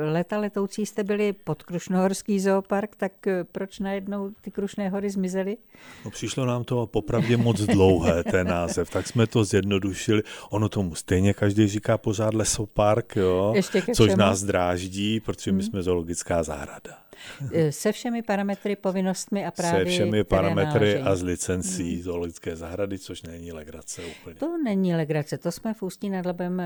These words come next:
Speaker 1: poznali
Speaker 2: Hmm.
Speaker 1: dobře, že udržet si toto členství a licenci není tak jednoduché. Tak, ale už se to všechno v dobré obrátilo. Eh,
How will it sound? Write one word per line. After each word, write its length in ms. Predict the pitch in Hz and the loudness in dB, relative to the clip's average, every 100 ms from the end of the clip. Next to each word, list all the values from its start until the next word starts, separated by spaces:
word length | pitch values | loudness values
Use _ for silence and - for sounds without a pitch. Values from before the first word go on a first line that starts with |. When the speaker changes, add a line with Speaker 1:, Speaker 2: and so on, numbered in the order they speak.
| 165 | -6
Speaker 1:
poznali 380 | 165 160 170 | -4 -4 -4
Speaker 2:
Hmm. 60 | 165 | -4
Speaker 1:
dobře, 300 | 160 156 160 | -6 -4 -6
že 360 | 156 156 151 143 95 | -4 -4 -6 -6 -8
udržet 380 | 143 151 156 | -8 -6 -8
si 360 | - 151 147 139 | -8 -8 -8 -12
toto 260 | - 143 156 | -12 -10 -10
členství 540 | - 143 143 - 156 147 | -8 -8 -8 -8 -6 -4
a 20 | |
licenci 520 | 139 - 135 151 143 | -6 -10 -10 -8 -8
není 280 | 139 139 139 | -6 -4 -6
tak 220 | 139 131 | -8 -8
jednoduché. 520 | 135 139 127 - 123 113 | -6 -6 -6 -8 -12 -8
Tak, 240 | 143 - | -8 -8
ale 160 | 139 135 | -8 -8
už 140 | 151 | -6
se 100 | - | -8
to 120 | 170 160 | -8 -8
všechno 340 | - - 156 | -10 -8 -8
v 60 | 143 | -6
dobré 360 | 135 135 135 - | -4 -4 -4 -6
obrátilo. 580 | 127 139 139 - 123 120 - - - - | -6 -4 -6 -6 -8 -8 -16 -18 -20 -14
Eh, 60 | 147 | -8